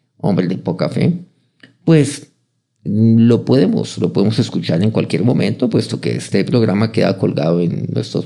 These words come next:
en, en nuestro podcast, tanto de Spotify, con el nombre de Jimmy Chamorro, es muy fácil encontrarlo, y, con,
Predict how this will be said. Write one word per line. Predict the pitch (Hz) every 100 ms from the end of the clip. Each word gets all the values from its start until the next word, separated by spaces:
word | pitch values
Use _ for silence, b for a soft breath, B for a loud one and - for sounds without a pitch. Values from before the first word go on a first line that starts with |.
| - -
en, | 131 -
en | - - - 113
nuestro | 110 - 170
podcast, | - - - - b b b b b _
tanto | 110 101 - 104
de | 76 64 52
Spotify, | - - 101 131 127 156 302 220 - _ _
con | - -
el | 113
nombre | 117 90 180
de | 147
Jimmy | 156 -
Chamorro, | 190 185 160 - -
es | -
muy | 92
fácil | - - 98
encontrarlo, | 101 156 233 175 135 147
y, | 85 117 113 b b b b -
con, | 92 82 -